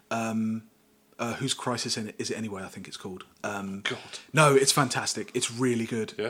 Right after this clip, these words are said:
Speaker 1: It's, um, kind of about the modelling of neoliberalism and, and super gossipy and super catty
Speaker 2: Okay.
Speaker 1: <laughs> for an economist.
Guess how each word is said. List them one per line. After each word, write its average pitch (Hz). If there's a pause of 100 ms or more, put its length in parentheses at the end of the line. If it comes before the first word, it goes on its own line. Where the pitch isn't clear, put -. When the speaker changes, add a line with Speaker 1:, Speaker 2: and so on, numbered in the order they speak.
Speaker 1:
It's, -
um, 120
kind 139
of 117
about 110
the 113
modelling 107
of 98
neoliberalism 101
and, 95
and 98 (160)
super -
gossipy 101
and 92
super 98
catty - (180)
Speaker 2:
Okay. 90
Speaker 1:
<laughs> -
for -
an -
economist. 160